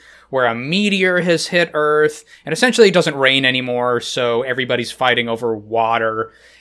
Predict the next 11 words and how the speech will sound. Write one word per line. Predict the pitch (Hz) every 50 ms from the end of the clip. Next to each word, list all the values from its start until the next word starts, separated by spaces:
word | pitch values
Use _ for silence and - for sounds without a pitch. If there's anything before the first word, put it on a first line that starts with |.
| _ _
and, | - 135 123 123 120 117 117 117 113 113 113 - - _ _ _ _ _ _ _ _
uh, | - 127 123 120 117 117 131 135 147
her | - 147 160 160 160 156 160
and | 160 151 147 143 139 139 127
her | 135 135 127 123 123 120
group | 120 120 127 120 127 131 127 127 123 117 113 131
are | 120 117 117 113 117 117 113 - _ _ _ _ _
trying | - 202 190 185
to | 165
stay | - - - 170 165
alive, | 160 151 147 143 147 147 147 143 143 139 139 139 135 135 - -